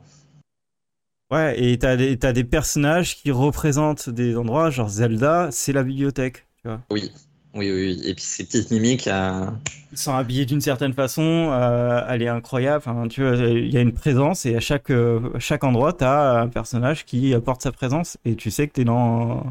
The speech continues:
Speaker 1: t'es dans The Magician.
Speaker 2: Oui. Bah, tu parlais des costumes de Margot, c'est pareil, quoi. Tu sais qu'elle est à Fillory. <laughs>
Speaker 1: Ah ouais, tu sais qu'elle est à Fillory, que c'est la reine ou le, ou le, ou le,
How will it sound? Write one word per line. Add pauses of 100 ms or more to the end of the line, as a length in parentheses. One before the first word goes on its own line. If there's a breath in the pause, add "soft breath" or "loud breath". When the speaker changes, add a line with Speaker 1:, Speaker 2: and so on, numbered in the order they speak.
(220)
Speaker 1:
t'es
dans
The
Magician.
Speaker 2:
Oui. (320)
Bah,
tu
parlais
des
costumes
de
Margot,
c'est
pareil,
quoi.
Tu
sais
qu'elle
est
à
Fillory. (200)
<laughs>
Speaker 1:
Ah
ouais,
tu
sais
qu'elle
est
à
Fillory,
que
c'est
la
reine
ou
le, (120)
ou
le,
ou (160)
le,